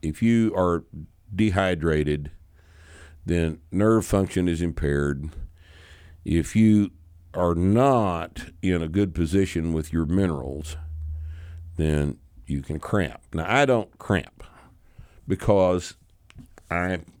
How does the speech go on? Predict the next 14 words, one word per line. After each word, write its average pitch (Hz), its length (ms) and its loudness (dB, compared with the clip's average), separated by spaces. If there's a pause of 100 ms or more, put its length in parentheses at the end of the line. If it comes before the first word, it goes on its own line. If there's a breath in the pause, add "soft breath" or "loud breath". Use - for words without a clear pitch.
(640 soft breath)
take 95 200 2
enough 90 280 0
potassium. 64 640 -2 (420 loud breath)
And 76 180 -4
potassium 95 680 0
is 104 120 -2
typically 139 960 0
the 101 300 -4
nutrient 92 720 0
that 80 200 -6
causes 78 480 0
you 71 380 -2 (680 soft breath)
to 78 380 0
not 78 540 -2